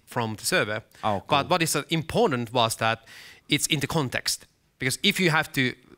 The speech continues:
Speaker 1: alt tab into a separate program, uh, you don't necessarily remember to do that. Or if the asset is locked and you did your job and all of that, maybe you will just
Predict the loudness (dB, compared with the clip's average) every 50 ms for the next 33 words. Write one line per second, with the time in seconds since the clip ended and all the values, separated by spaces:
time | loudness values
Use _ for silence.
0 | _ 2 2 2 2 2 -2 -2 0 2 0 0 -2 -4 -4 -4 -4 -4 -4 -2
1 | 0 0 2 2 0 -2 -4 -4 -4 -4 -4 0 2 2 2 2 2 2 2 4
2 | 4 4 4 2 2 0 -4 -8 -14 -18 -14 -8 -6 -4 -2 -2 0 0 2 2
3 | 4 4 2 2 0 -2 -6 -16 -16 -18 -20 -20 -18 _ -4 -2 0 2 2 0
4 | -2 -6 -10 -20 -20 -20 -8 -2 0 0 0 0 0 0 0 2 2 2 2 2
5 | 0 0 -2 -2 -2 -2 0 0 2 2 2 2 2 0 -2 -6 -16 _ _ 0
6 | 2 2 2 2 0 -2 -8 -20 _ _ -2 -2 -2 0 0 0 2 2 2 0
7 | 0 -2 -4 -4 -6 -6 -4 -2 0 2 4 4 4 4 2 -2 -2 -2 -2 -2
8 | -2 -2 -4 -4 -2 -2 -2 -2 -4 -2 0 2 4 4 4 4 2 0 0 -2
9 | -2 -2 0 2 2 2 2 0 -4 -8 -6 -6 -6 -4 -2 -2 0 2 2 0
10 | 0 2 2 2 2 0